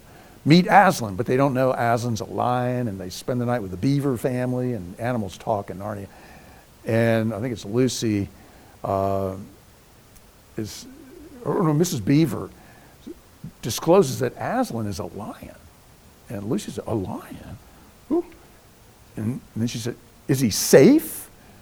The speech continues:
And Mister Beaver says, "Safe? Who says anything about safe? He's a, he's a lion. He's the Lord of the wood,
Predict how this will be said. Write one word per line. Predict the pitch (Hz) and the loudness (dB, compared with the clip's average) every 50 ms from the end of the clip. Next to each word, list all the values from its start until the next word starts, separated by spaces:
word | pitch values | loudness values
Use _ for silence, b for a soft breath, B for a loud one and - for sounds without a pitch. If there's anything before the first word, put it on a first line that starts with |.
| b b b b - - - | b b b b -20 -20 -10
And | - 98 | -6 -6
Mister | - - - - | -4 -4 -6 -10
Beaver | 80 98 113 113 95 110 98 | -6 -4 -2 -2 -2 -4 -6
says, | - - 87 76 - - - - - - - - - | -8 -8 -12 -12 -14 -20 -20 -20 -20 -20 -20 -20 -16
"Safe? | - - - - 247 302 247 92 139 - - - - b b b b b b - - - - - - - - - - | -6 2 8 8 8 8 8 4 -2 -8 -12 -14 -18 b b b b b b -20 -20 -20 -20 -20 -20 -20 -20 -8 4
Who | - 190 269 302 262 220 - - - | 8 10 10 10 10 6 2 -6 -2
says | - - 190 180 | 2 4 8 8
anything | 233 240 226 247 247 | 10 10 10 10 10
about | 214 220 208 - - | 8 8 6 4 2
safe? | - - - - 220 302 240 127 - - | -6 -2 4 8 8 8 8 6 0 0
He's | - 185 170 151 | 0 2 2 2
a, | 110 - B B B B B B | 0 -2 B B B B B B
he's | 220 254 | 8 10
a | 175 | 10
lion. | 151 170 226 285 330 349 359 330 285 196 123 139 62 - B B B B B B B B B B B - - - - - - - | 10 10 10 10 10 10 10 10 8 4 2 0 -6 -10 B B B B B B B B B B B -20 -20 -20 -20 -20 -4 2
He's | - 190 202 | 6 6 8
the | 247 262 | 10 10
Lord | 277 - 403 392 359 | 10 12 12 12 10
of | 349 | 8
the | 311 285 | 8 8
wood, | 349 381 349 349 311 - - | 8 8 8 8 4 -2 -6